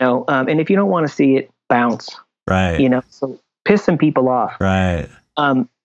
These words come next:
Speaker 1: the other thing, as far as the ads go and these new content changes from Instagram, it's my belief that Instagram really doesn't care that your painting is being shown or your art show is being shown. It's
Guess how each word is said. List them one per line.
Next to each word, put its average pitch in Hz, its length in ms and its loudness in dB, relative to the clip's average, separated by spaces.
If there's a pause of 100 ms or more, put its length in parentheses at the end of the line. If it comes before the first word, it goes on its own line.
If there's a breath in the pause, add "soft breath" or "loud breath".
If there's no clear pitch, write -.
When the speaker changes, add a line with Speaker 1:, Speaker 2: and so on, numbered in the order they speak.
Speaker 1:
the 151 100 4
other 208 160 2
thing, 156 200 0
as 139 120 -2
far 185 160 0
as 208 80 0
the 175 120 0
ads 143 280 0
go 143 360 0 (1040)
and 139 160 2
these 131 180 2
new 139 140 0
content 135 500 -2
changes 127 380 0
from 110 120 -2
Instagram, 131 600 0
it's 131 160 -2
my 170 180 2
belief 143 540 2
that 127 300 0 (840 loud breath)
Instagram 160 540 4
really 139 300 4 (220)
doesn't 127 300 2
care 127 460 0 (280)
that 113 140 4
your 120 340 2
painting 139 480 2
is 120 100 0
being 127 240 2
shown 123 600 2
or 117 220 0
your 120 280 2
art 127 180 0
show 135 140 2
is 120 80 0
being 123 260 2
shown. 123 420 0 (880 loud breath)
It's 131 400 0